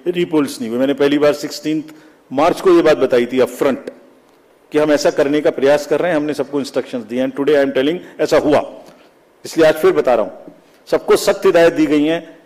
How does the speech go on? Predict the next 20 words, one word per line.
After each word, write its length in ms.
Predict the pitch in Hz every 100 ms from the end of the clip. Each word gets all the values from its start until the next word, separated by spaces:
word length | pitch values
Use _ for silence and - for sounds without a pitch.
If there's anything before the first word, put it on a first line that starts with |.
| _
कि 60 | -
सारा 580 | - - 156 165 170 170
काम 500 | 170 - 143 147 143
जो 360 | - 147 151 -
in, 200 | 151 160 - -
there 180 | 139 170
are 140 | 196 196
three 220 | 220 196
manuals, 360 | 156 127 95 - - _ _ _ _ _ _ _ _ _ _ _ _ _ _ _ 135
handbook 360 | 160 175 196
for 160 | 196 -
candidate 380 | 170 175 196 185
भी 180 | 175 131
है, 280 | - - - _ _ _ _ _ _ _ _ _ _ _ _ - _ _ -
handbook 400 | 151 185 185 226 208
for 280 | 240 - - 165
counting 500 | 175 185 226 226 175
agent 300 | 202 220 220
भी 200 | 202 139
है। 220 | 90